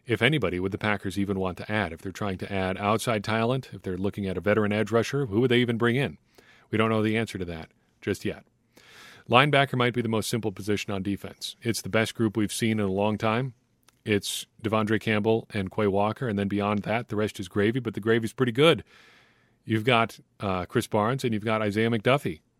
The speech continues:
Uh, I like McDuffie better than Summers. I think he gives you the same special teams value as Summers, but also a little bit of juice on defense too. And then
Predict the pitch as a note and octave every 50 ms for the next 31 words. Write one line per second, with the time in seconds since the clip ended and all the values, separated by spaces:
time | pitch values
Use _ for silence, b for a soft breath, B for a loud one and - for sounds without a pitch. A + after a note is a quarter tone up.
0 | _ _ _ _ _ - - - F#2+ F#2 F#2 F#2+ G2 G2 G2+ G#2 - - G#2+ F#2+
1 | A2+ A2+ A2 - B2+ G#2+ G#2 G2+ G2+ G2+ F#2 G2 F2+ - - A2 A2 B2+ D3+ D#3
2 | - - - - - - F#2 - G2 F2 - F#2 G2+ G2+ F2 F#2+ G2+ F2 F#2 -
3 | - G#2+ G#2 G2 - - G#2+ - - G2 - - A2+ G#2+ G2+ - G#2+ G#2+ A2 A2
4 | G#2 G2+ F#2+ - - A#2 B2 C#3 D3 C3+ - - G2+ F#2+ F#2+ G2 - - G#2+ G2+
5 | F#2+ G#2 G2+ F#2+ G#2+ G2+ F#2+ F#2+ G#2 A2+ A2+ - A2+ G2+ G2 F#2+ F2+ G#2 G#2 -
6 | G#2+ G2+ F#2+ - - A#2+ B2 C#3+ D#3 C#3 b b b b b b b b b b
7 | b b b b b b _ _ B2+ C3 B2 A#2 A2 G#2+ A2 A2 A2 A2+